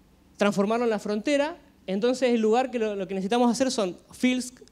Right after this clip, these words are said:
customizados, o sea, fields propios que procesen temperatura, humedad y demás,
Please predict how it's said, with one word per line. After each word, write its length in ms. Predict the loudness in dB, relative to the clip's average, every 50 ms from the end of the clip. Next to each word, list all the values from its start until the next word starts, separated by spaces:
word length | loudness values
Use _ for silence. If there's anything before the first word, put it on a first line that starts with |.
| -20 _
customizados, 560 | _ -6 -2 0 -2 2 4 4 6 6 4 4
o 20 |
sea, 160 | 2 0 -4
fields 240 | -2 -4 -6 -6 -4
propios 600 | 0 4 4 4 4 2 0 0 0 -2 -6 -14 -20 -20 _ -20 -20 _
que 120 | -2 0
procesen 480 | 2 2 2 2 0 0 0 -4 -4 -6 -10 -20 -20 _ _ _
temperatura, 580 | 0 2 4 4 2 4 4 4 6 6 6 6
humedad 300 | 6 4 4 6 6 6
y 40 |
demás, 320 | 4 4 2 0 -2 -2